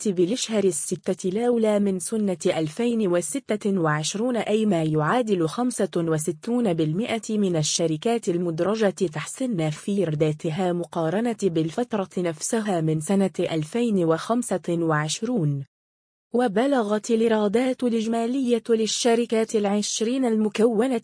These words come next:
لمؤشر تونان داكس عشرون حوالي خمسة ثمانية مليار دينار، أي ما يمثل سبعة وستون بالمئة من إجمالي إيرادات الشركات المدرجة، مسجلة ارتفاعا بنسبة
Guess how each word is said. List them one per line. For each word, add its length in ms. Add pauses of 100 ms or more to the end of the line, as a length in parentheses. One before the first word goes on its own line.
لمؤشر 840
تونان 460
داكس 400
عشرون 600
حوالي 680
خمسة 640
ثمانية 680
مليار 480
دينار، 520
أي 380
ما 140
يمثل 640
سبعة 460
وستون 840
بالمئة 560
من 160
إجمالي 480
إيرادات 540
الشركات 720
المدرجة، 720
مسجلة 800
ارتفاعا 840
بنسبة 720